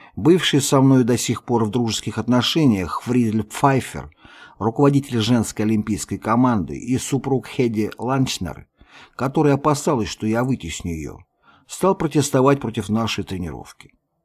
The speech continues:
Он потребовал, чтобы мы немедленно очистили Цугшпице. Его аргумент: Герман Штори, как тренер олимпийской команды горнолыжниц Швейцарии,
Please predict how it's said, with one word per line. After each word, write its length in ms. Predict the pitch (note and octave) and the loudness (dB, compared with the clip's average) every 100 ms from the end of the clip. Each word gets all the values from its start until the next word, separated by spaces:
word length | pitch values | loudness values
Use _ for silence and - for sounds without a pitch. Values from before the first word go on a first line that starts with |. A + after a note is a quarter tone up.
| _ _ _ - | _ _ _ -12
Он 220 | - D#3+ | 2 2
потребовал, 640 | D3+ E3+ F3+ G3 D3+ A2 G2 | 4 2 6 6 6 2 0
чтобы 400 | - A#2 G#2+ A#2 | 0 0 4 6
мы 120 | C3 | 8
немедленно 500 | B2+ B2+ A#2 A2+ A2 | 8 8 6 2 0
очистили 500 | G#2+ B2+ G#2+ G#2+ G2+ | 0 -2 -2 0 -2
Цугшпице. 880 | - C#3 C#3 - - F#2 - - - _ _ _ _ _ _ _ _ _ - | 0 -4 -2 -6 -6 -8 -8 -12 -16 _ _ _ _ _ _ _ _ _ -8
Его 260 | F2+ B2 D#3 | 0 4 4
аргумент: 640 | E3 F#3 D#3 D#2 - - _ _ - - G2 | 4 2 4 0 -6 -20 _ _ -20 -16 0
Герман 400 | B2+ D#3 D#3 D3 | 4 6 4 2
Штори, 600 | - G3+ G3+ C#3 F#2+ E2 | 0 6 8 8 2 -2
как 260 | G#2+ A2 | -2 -4
тренер 320 | - B2 A2 G#2+ | 0 2 2 2
олимпийской 480 | A2+ G#2 G#2+ - | 0 -2 -6 -6
команды 580 | G#2+ A2+ A#2+ A2+ F#2 G2 | -2 0 2 0 -2 -6
горнолыжниц 800 | G2 G#2 A2 A2+ B2 G2 G#2+ - | -4 -2 0 0 0 -2 -4 -6
Швейцарии, 720 | - A2+ A2 - F3 F#2+ C#2 | -2 -2 -2 0 0 0 -6